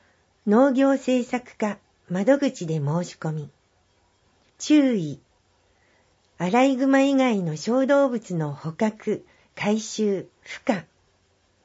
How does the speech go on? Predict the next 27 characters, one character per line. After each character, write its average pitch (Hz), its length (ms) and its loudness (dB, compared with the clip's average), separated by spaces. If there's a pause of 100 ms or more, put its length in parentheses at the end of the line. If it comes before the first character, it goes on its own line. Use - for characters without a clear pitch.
(380)
問 247 260 2
い 247 40 2
合 240 100 0
わ 220 120 -2
せ、 190 300 -4 (640)
農 247 240 4
業 262 220 4
政 247 300 0
策 233 300 -6
課、 202 220 -6 (320)
電 233 260 4
話、 214 240 -2 (340)
内 226 280 0
線 240 440 -2
四 277 420 2
一 262 340 -6
二。 160 360 -4 (1200)
十 240 240 2
二 285 160 2
月 269 300 0
の 240 200 -2
会 285 400 -2
議 185 200 -6
開 202 240 -2
催 240 420 0
予 226 140 0
定。 139 420 -8